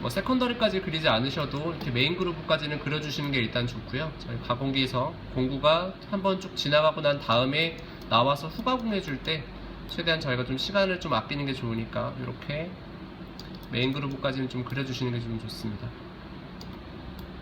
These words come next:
실제로 이렇게 설명을 드리지 않고 쭉 하게 되면 시간 같은 경우도 많이 빨라지시고 하니까요.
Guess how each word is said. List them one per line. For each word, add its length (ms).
실제로 340
이렇게 180
설명을 400
드리지 260
않고 580
쭉 280
하게 200
되면 220
시간 340
같은 240
경우도 280
많이 240
빨라지시고 600
하니까요. 440